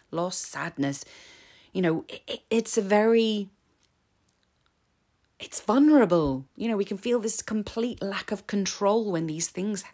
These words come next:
when things happen in our life that suddenly we're scared or, you know, "Oh, that thing's happened and I'm really sad," or, you know, it, you know, and it's, it makes us feel really uncomfortable.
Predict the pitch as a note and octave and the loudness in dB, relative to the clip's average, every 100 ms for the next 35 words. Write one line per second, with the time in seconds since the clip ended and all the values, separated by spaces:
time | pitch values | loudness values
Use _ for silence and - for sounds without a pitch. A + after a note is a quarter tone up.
0 | - - F#3 F3 A3+ A#3 - A3 C4 E3 | -20 -8 -6 -2 -2 -2 -4 -2 0 0
1 | C#3+ C#3+ G3+ C#4+ - - A3 A3 D#3+ E3 | -2 -2 -2 -4 -6 -8 -6 -4 -4 -2
2 | - E3+ B3+ A#3+ F3 D#3+ D3+ - - - | -4 -4 -4 -2 -2 -4 -6 -10 -20 -20
3 | - A3+ F3+ - - - - - - - | -10 -2 -2 -2 -6 -10 -10 -10 -8 -4
4 | G#3 A#3 F#3 F#3 - F#3 E3 F3 F#3+ A3+ | -4 -4 -6 -8 -8 -6 -6 -6 -6 -6
5 | - - G#3 F3+ E3+ E3 - - - - | -2 0 0 -2 -4 -6 -10 -20 -16 -8
6 | A3 F#3 - - - - _ _ _ - | -8 -8 -12 -16 -16 -16 _ _ _ -6
7 | A3 F3+ D#3+ - - F#3+ - - G3+ - | -4 -2 -2 -4 -4 -4 -4 -8 -12 -10
8 | G3+ A3 C#4+ - F3+ - A3+ C4 G3 D3+ | -2 -2 2 2 2 0 -2 0 0 -2
9 | D3+ _ _ _ _ _ - D#3+ A3 D#4 | -8 _ _ _ _ _ -10 0 2 4
10 | C4 E3+ E3 - E4 B4 - F3+ D3 A#2 | 4 2 0 4 2 2 -4 -4 -4 -6